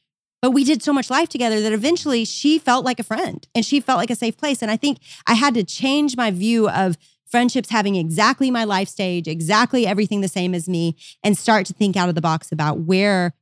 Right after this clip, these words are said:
community would come from for me. And it was such a fuller, richer experience because I,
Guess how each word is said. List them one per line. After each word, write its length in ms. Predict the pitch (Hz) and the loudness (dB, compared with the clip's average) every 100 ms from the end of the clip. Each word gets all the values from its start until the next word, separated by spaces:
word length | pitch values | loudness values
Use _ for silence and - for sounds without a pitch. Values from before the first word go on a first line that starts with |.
| _ | _
community 400 | 196 185 185 165 | 0 2 2 0
would 140 | 156 | -2
come 220 | - 180 180 | -2 -2 0
from 160 | 165 | 0
for 100 | 156 | 0
me. 160 | - - - | -4 -4 -2
And 80 | |
it 40 | 208 | -2
was 120 | 214 | -2
such 300 | - 269 - | 0 0 0
a 60 | 196 | -4
fuller, 400 | - 220 214 190 | -2 0 2 2
richer 240 | 185 190 | 0 0
experience 560 | 165 - 208 190 165 - | -2 -2 -2 -2 -4 -8
because 380 | 190 190 180 - _ _ _ _ - | -6 -4 -4 -6 _ _ _ _ 2
I, 440 | 196 202 202 185 | 6 6 4 2